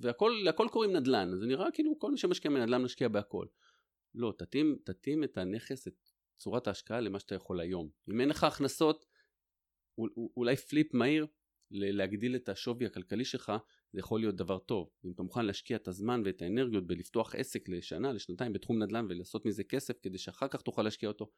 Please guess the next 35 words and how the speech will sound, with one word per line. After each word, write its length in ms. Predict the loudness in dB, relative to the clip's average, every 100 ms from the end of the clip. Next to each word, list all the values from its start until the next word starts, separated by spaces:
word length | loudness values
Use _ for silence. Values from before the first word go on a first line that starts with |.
| _ _ _
זה 120 | 0
בסדר. 460 | 0 2 2 2 -2 -6 -20 _ _
יש 200 | -2 -2
לך 100 | 0 0
כבר 100 | 0
קצת 220 | -2 -6
כסף, 380 | -2 0 -2 -6 _
אתה 80 | -8
רוצה 400 | -4 0 2 2
תזרים 320 | -2 0 0
חיובי, 460 | 2 -2 0 -2 -2 -8
תקנה 460 | -16 -4 0 0 -2
תזרים 280 | -6 -4 -4
חיובי. 440 | -2 -4 -2 -4 -4 _ _ _ _ _ _ _ _
תתאים, 520 | -2 6 6 6 2 -4 _ _ _ _ _ _ _ _ _
לא, 180 | -4 -2 4
לא 160 | 8
לרוץ 360 | 8 8 4 2
אחרי 200 | -2 0
מה 100 | 0
שטוב. 440 | -2 -2 -2 -2 -8 _ _ _ -8
מה 100 | -4
ש-, 120 | -4
אתה 220 | -4 0
יודע, 240 | 2 4
אני, 320 | 4 2 2 0 -2 -4
אנחנו 300 | -6 -4 -2
בפודקאסט, 460 | 0 0 -2 -6
אז 100 | -6
לא 60 | -2
רואים, 240 | 0 0
אני 160 | 0 -2
עושה 200 | -4 -4
במרכאות 560 | -2 -2 2 4 4 2
טוב. 240 | -2 -4